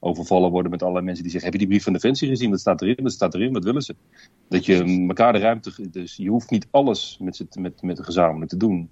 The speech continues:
Maar je moet wel proberen zoveel mogelijk dingen met elkaar af te stemmen. Als zij,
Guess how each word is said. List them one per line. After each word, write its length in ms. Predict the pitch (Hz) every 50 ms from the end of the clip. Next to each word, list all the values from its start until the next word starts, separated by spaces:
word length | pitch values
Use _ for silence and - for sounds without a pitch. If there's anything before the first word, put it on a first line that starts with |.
| _
Maar 180 | - 85 85 87
je 140 | 85 85 90
moet 200 | 92 92 90 -
wel 120 | 98 101 92
proberen 340 | - 95 92 95 85 -
zoveel 260 | - 87 - 95 95 92
mogelijk 380 | 92 92 90 - 90 87 80
dingen 240 | 80 87 85 87 85
met 120 | 85 85
elkaar 200 | 85 82 - 85
af 100 | 110 -
te 80 | - -
stemmen. 300 | - - 92 82 80 160 _ _ - - - - - _
Als 140 | - 95 -
zij, 220 | - 113 113 120